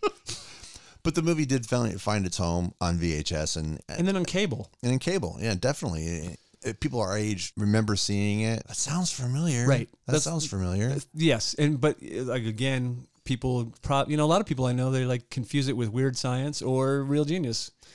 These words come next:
Speaker 2: And that's fair because
Speaker 1: They all came out
Speaker 2: they
Speaker 1: the same
Speaker 2: came out
Speaker 1: summer, fairly
Speaker 2: w-,
Speaker 1: close to each other.
Speaker 2: weeks apart. Something as recent as a week apart.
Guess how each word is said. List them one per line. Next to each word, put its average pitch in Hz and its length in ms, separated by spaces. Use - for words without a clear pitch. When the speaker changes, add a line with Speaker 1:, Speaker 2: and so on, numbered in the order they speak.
Speaker 2:
And 113 140
that's 120 280
fair 92 520
because 101 240
Speaker 1:
They 135 140
all 139 120
came 151 200
out 147 60
Speaker 2:
they 139 40
Speaker 1:
the - 60
same 143 240
Speaker 2:
came 123 60
out 113 40
Speaker 1:
summer, 131 260
fairly 139 280
Speaker 2:
w-, - 40
Speaker 1:
close 139 220
to 185 100
each 131 140
other. 131 240
Speaker 2:
weeks 104 240
apart. 107 460
Something 110 500
as 85 140
recent 101 260
as 90 80
a 87 80
week 95 240
apart. 82 420